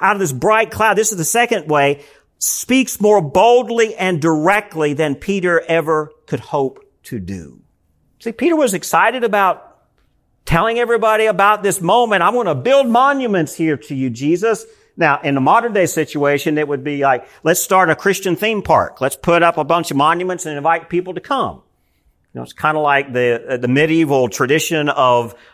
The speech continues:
a pilgrimage to the Holy Land that honestly has never stopped. Can you, <laughs> y'all hear what I'm saying? How many people have been invited to go to the Promised Land,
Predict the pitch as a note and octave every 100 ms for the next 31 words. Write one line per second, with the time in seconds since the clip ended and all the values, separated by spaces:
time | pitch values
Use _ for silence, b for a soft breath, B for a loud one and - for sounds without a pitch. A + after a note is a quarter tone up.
0 | - B2+ - F#3+ G#3 D#3 G#2 F2 - C#3+
1 | A#2+ D3+ F#3 B2+ G#2+ F2 D2+ F#2+ A#2+ A#2
2 | b b C3+ G3 A3+ - E3+ C#3 C3+ B2+
3 | D3+ F#3+ - - F3 G2+ - - _ _
4 | _ _ _ _ _ - B2+ C3+ - D3
5 | C3 D3 C#3+ E3+ - E3+ D#3 B B D3+
6 | F3 F3 G3 F#3 E3 E3+ D3+ D#3+ E3 D#3
7 | D3+ E3 D3 C3+ D3+ D#3+ D#3 - C#3 C3+
8 | C3